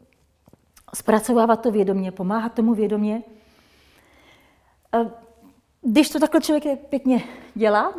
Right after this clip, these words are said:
že teda si ty věci přizná, uvědomuje, vědomě zpracovává, tak se někdy stává, že, eh, ten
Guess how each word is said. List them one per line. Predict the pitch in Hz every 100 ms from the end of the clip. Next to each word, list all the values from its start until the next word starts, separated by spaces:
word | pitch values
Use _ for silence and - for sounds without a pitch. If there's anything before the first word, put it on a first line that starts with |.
| 277
že | 214
teda | - 208 214
si | 208 202
ty | 190 - 185 170 -
věci | 185 190 196 185
přizná, | - 240 220 240 233 214 220
uvědomuje, | - 180 196 202 190 185 208 -
vědomě | 226 185 180 180
zpracovává, | 170 165 151 190 196 202 226 262
tak | 254 214
se | -
někdy | 240 269
stává, | - 202 220 233
že, | 233 233 233 - - - - - 214
eh, | 190 190 214 214 202 214 - -
ten | - 226 220 214